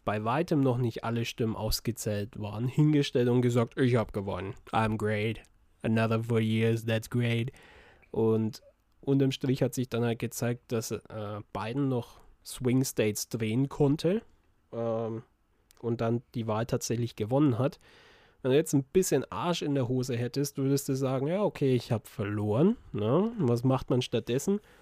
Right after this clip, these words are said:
Das, was man im Vorfeld der Wahl gemacht hat, nämlich die Briefwähler zu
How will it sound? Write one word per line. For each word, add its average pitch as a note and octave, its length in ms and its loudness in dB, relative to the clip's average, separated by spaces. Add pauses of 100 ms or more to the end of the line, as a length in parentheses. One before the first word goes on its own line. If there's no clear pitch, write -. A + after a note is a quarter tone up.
(140)
Das, C#3 200 2
was D3+ 180 0
man C3 120 0
im A2+ 140 0
Vorfeld D3 460 -2
der A2+ 120 0
Wahl A#2 200 0
gemacht A#2 400 0
hat, B2+ 100 0
nämlich A#2 300 0
die A#2 100 -6
Briefwähler B2 1000 -2
zu A2+ 380 -2